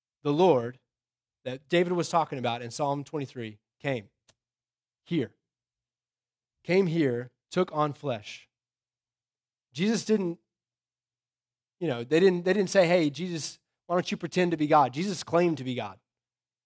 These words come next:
Jesus outright said that he was God. And a bunch of "I am" statements recorded in John's gospel testify that Jesus boldly de-, declared himself Yahweh. He associated himself with this Lord that we're reading about in Psalm twenty-three,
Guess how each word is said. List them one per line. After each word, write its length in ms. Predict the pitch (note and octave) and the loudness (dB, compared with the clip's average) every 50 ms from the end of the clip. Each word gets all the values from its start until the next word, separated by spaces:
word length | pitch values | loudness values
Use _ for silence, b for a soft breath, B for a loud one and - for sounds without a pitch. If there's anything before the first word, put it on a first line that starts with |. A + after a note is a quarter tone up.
| _ _ _ _ _ _ _ _ _ _ _ _ | _ _ _ _ _ _ _ _ _ _ _ _
Jesus 240 | D3+ G3+ G3+ - - | -2 -2 0 2 4
outright 400 | F#3+ F#3 F#3 F#3 E3+ D#3+ D#3 C#3+ | 6 6 6 6 6 4 4 2
said 260 | - - F#3 E3+ E3 | 2 4 4 4 4
that 120 | D#3+ C#3+ | 0 -4
he 100 | D3+ F3 | -4 -6
was 500 | E3 D3 E3 D#3+ C#3+ C3 B2 B2 A#2+ - - _ | -2 2 4 4 4 4 0 -4 -8 -14 -12 _
God. 340 | - D#3 D#3 C3+ A#2 A2 - | 0 2 2 2 0 -4 -8
And 160 | - C#3+ C3+ C#3+ | -10 -6 -4 -4
a 80 | C3+ | 0
bunch 280 | B2 F3 G3 G#3+ F#3 - | 2 2 2 2 0 -2
of 80 | F3 F3+ D#3 | -6 -4 -2
"I 160 | D#3+ E3 E3 | 0 2 2
am" 200 | E3 E3 E3 D#3+ | 2 2 0 -2
statements 600 | - - - D#3 D#3 C#3 B2+ B2+ B2 - - - - | -4 -2 -2 -2 -2 -2 -6 -8 -8 -10 -12 -10 -10
recorded 440 | D#3+ C3+ - D#3+ D#3+ D3+ C#3+ C3+ | -12 -4 0 2 2 2 2 0
in 80 | C3+ C3 | -4 -4
John's 320 | C3 D3+ C#3+ C#3+ C#3 B2+ | -2 -2 -2 -2 -4 -4
gospel 540 | B2+ C#3+ C3+ C3+ B2 - - B2+ A#2 A2+ A2 _ _ _ _ _ _ _ _ | -4 -2 -2 -2 -2 -4 -8 -12 -14 -14 -14 _ _ _ _ _ _ _ _
testify 540 | - E3 D#3+ - - E3+ - D3+ C#3+ C#3+ C#3+ | 2 2 2 2 -2 -4 2 6 6 6 6
that 120 | C3 B2+ A#2+ | 4 0 -2
Jesus 400 | A#2 D#3 F#3+ F3+ D#3+ C#3+ - - _ _ _ _ _ _ _ _ _ _ _ | -2 -2 -2 0 -2 -4 -6 -10 _ _ _ _ _ _ _ _ _ _ _
boldly 360 | - F3 F#3+ G#3 G3 G3+ G#3 G3 | 4 4 6 6 4 2 2 0
de-, 120 | E3+ E3+ - - | -2 -8 -16 -4
declared 400 | D#3+ F3 - - F3+ F3+ F3 E3 | -4 -4 -2 0 2 2 2 2
himself 400 | D#3+ D#3+ D3+ - - E3+ C#3+ C3 - | 0 -4 -6 -2 0 0 0 0 -2
Yahweh. 380 | C3+ C3+ B2+ B2+ A#2 G#2+ G2 F2+ _ _ _ _ _ _ _ _ _ _ _ _ _ _ _ _ _ _ _ _ _ _ - | -2 -2 -2 -2 -2 -6 -10 -14 _ _ _ _ _ _ _ _ _ _ _ _ _ _ _ _ _ _ _ _ _ _ 0
He 80 | G3 G3+ | 0 2
associated 520 | - - G#3+ G#3 F#3+ - G#3+ F#3+ F3+ E3 | 4 6 6 6 6 4 2 2 2 2
himself 460 | F3 E3+ D3+ - - F#3 E3 C#3+ - | 0 -2 -2 0 2 4 4 2 0
with 320 | C#3 C#3+ D#3 D#3 D3 C#3 C3+ | -2 -2 -2 -2 -2 0 0
this 400 | F3 F#3+ F3+ E3+ - - - - _ _ _ _ _ _ | 0 0 0 -2 -6 -8 -12 -14 _ _ _ _ _ _
Lord 340 | C#3+ C#3+ F3 F3+ E3 D3 C#3 | -2 0 4 4 4 4 2
that 80 | C#3 C3+ | 0 -2
we're 120 | C3+ C#3+ | -2 -2
reading 300 | C#3+ D3 D#3 D#3 D3 C3+ | 0 0 0 0 0 -2
about 260 | B2 B2 A#2+ A#2 A#2+ | -2 -2 -2 -2 -4
in 100 | B2+ A#2+ | -6 -10
Psalm 220 | A#2 - C3+ B2+ A#2+ | -8 -8 -8 -8 -10
twenty-three, 500 | - - A#2+ A2+ A2 - A#2+ G#2+ G#2 | -12 -14 -18 -18 -18 -18 -20 -20 -20